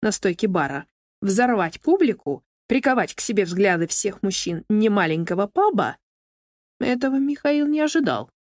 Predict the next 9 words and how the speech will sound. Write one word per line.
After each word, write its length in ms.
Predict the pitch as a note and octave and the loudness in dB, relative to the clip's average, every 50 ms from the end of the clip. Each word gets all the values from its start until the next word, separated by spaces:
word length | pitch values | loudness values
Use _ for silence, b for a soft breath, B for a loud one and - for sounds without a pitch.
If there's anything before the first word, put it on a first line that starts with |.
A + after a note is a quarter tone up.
| _ _ _ _ - - | _ _ _ _ -8 -4
Блондинка 560 | A3+ A3 A#3+ A#3+ A#3 A#3+ B3+ B3 B3 B3 B3 | -2 0 0 2 2 2 2 0 0 0 0
была 240 | A#3 B3+ B3+ B3+ B3 | 0 0 0 -2 -4
хороша. 580 | - - C4+ C#4+ C#4 - - - - - - _ _ _ _ _ _ _ _ _ - | -4 -2 -2 -2 -2 -4 -8 -10 -10 -12 -12 _ _ _ _ _ _ _ _ _ -8
Грация, 680 | - D#3 D3+ D3 F3+ A3 - - - - A#3 A3 G3+ | -4 -4 -4 -4 -4 -6 -6 -6 -4 -2 -2 -2 -2
выверенные 520 | F#3 F#3+ F#3 E3+ D#3+ E3 D#3+ D#3 D#3 D3+ D3+ | 0 0 0 0 0 -2 -4 -6 -8 -8 -8
движения, 720 | D#3+ D#3 D#3+ D#3 E3 E3+ F3 F#3+ G#3+ A#3 B3 B3+ C4 - _ _ _ _ _ _ - | -6 -6 -6 -4 -4 -2 -2 0 2 2 0 0 -2 -4 _ _ _ _ _ _ -4
демонстрирующие 920 | F#3+ G#3+ A3+ A#3+ A#3+ A#3 - - B3 A#3 A#3+ A#3 A#3 A3+ - - - A#3+ A#3 | -2 0 2 2 2 0 -2 -2 0 2 2 2 2 0 0 -2 -2 -2 -4
откровенную 640 | - - - A3+ A3+ A3+ A3+ A3 A3 A3 A3 A3 - _ - | -4 -2 -2 0 2 2 2 2 2 0 0 -2 -4 _ -8
похоть, 600 | - G#3 G#3 G3+ - - A#3+ - - - - | -8 -6 -6 -8 -10 -10 -10 -10 -10 -14 -20